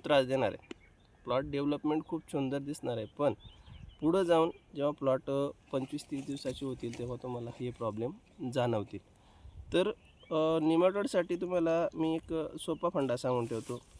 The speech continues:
जर तुम्ही, अ, पौर्णिमा अमावस्या का हे विचारू नका फक्त. आता अमावस्या किंवा पौर्णिमेला तुम्ही, अ, nemat-, nematodeसाठी Pacillomyces किंवा, अ,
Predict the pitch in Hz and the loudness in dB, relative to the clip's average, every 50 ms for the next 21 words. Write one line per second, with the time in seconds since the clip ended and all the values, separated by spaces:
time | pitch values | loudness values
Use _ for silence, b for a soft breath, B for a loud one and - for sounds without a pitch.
0 | - - - - - - - - - - - - - _ - 135 131 156 165 170 | -20 -20 -20 -20 -20 -20 -20 -20 -20 -20 -20 -20 -20 _ -10 -4 -2 0 -2 0
1 | - 180 175 170 170 170 - - - - - - _ - 143 143 139 139 135 139 | 0 0 0 2 0 0 -2 -6 -12 -20 -20 -16 _ -4 -2 0 2 2 4 4
2 | 135 135 127 - - - - - - 170 170 175 185 190 190 185 185 190 190 190 | 4 2 0 -2 -6 -14 -16 -2 0 2 4 4 4 6 6 6 6 6 4 2
3 | - - 151 - - 139 123 123 131 170 143 143 139 - 139 127 113 117 117 113 | 2 2 0 2 4 2 4 4 2 2 2 0 0 2 0 0 2 0 -2 -2
4 | 123 120 - 110 - - - - - - - 123 123 - 160 160 123 123 135 143 | -4 -6 -10 -10 -10 -12 -16 -16 -16 -12 -8 -8 -6 -4 -4 -2 0 2 4 4
5 | 165 185 180 - 196 190 220 202 - - 190 190 190 208 190 185 160 147 123 110 | 4 2 2 2 2 2 2 2 0 0 -2 -2 0 2 2 4 4 4 4 2
6 | 95 92 87 78 - - - - - - - - - - - - - - - 165 | 2 0 -2 -6 -8 -12 -14 -12 -14 -14 -14 -14 -16 -18 -20 -20 -10 -2 2 2
7 | 165 170 170 175 - - - - - - - - - - - 135 131 127 127 123 | 4 4 2 0 -4 -8 -14 -20 -20 -20 -18 -16 -14 -8 -4 -2 0 0 2 0
8 | 123 127 131 131 131 139 139 123 143 143 139 135 - 143 139 143 147 143 147 156 | 0 0 0 0 2 2 2 2 0 0 0 0 2 2 0 2 0 0 0 -2
9 | 160 160 - 139 - - 131 127 - - - _ 143 139 - 147 139 139 139 139 | -2 0 0 -2 0 0 -4 -6 -6 -12 -4 _ -2 0 0 0 2 2 2 2
10 | 143 - 143 135 - - 135 131 127 127 123 - - - - | 2 0 -6 -8 -6 -6 -4 -2 -2 -2 -4 -6 -8 -10 -8